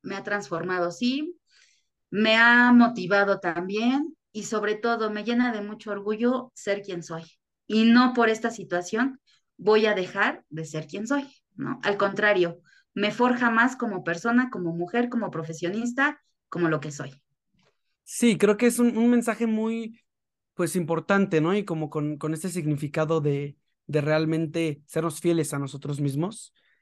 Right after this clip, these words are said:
Speaker 2: eh, luchar por, por lo que queremos, por nuestras convicciones, por nuestros sueños, por nuestras metas, y al final de cuentas, pues,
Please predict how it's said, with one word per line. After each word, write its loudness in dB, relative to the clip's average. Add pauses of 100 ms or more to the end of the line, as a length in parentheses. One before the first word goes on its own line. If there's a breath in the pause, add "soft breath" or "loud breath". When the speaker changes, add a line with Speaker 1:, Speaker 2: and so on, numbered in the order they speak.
(160)
Speaker 2:
eh, 0
luchar -2
por, -2
por -4
lo -4
que -10
queremos, 4
por -2
nuestras -4
convicciones, -4
por -4
nuestros -6
sueños, -2
por -4
nuestras -6
metas, -2 (420 soft breath)
y 2
al 2
final 0
de -2
cuentas, -4
pues, -8